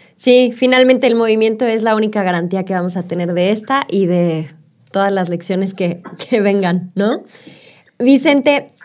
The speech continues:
quiero, quiero recuperar un poco esta, esta historia que nos acabas de compartir. Y hablando de, eh, de un mundo que está lleno de estrellas, quiero que me cuentes a ti qué te hace ser humano.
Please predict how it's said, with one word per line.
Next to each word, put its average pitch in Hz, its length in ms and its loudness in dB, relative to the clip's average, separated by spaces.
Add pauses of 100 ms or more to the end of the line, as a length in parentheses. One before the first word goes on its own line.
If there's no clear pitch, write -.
quiero, 330 220 4 (280)
quiero 320 200 2
recuperar 226 520 0
un 269 140 0
poco 220 400 -2
esta, 220 480 0
esta 214 220 -2
historia 220 320 0
que 208 60 -6
nos 202 120 -4
acabas 190 260 -4
de 190 100 -6
compartir. 190 580 -4 (420)
Y 233 400 4
hablando 254 420 2
de, 233 360 0
eh, 190 420 0
de 214 80 4
un 254 220 6
mundo 262 280 2
que 214 60 -10
está 220 140 -4
lleno 233 180 2
de 208 80 -2
estrellas, 190 640 -6 (400)
quiero 233 220 0
que 226 80 -4
me 208 160 -4
cuentes 202 540 -6 (340)
a 190 180 -6
ti 220 140 -4
qué 208 100 -4
te 208 220 -4
hace 190 240 -6
ser 180 240 -6
humano. 170 400 -8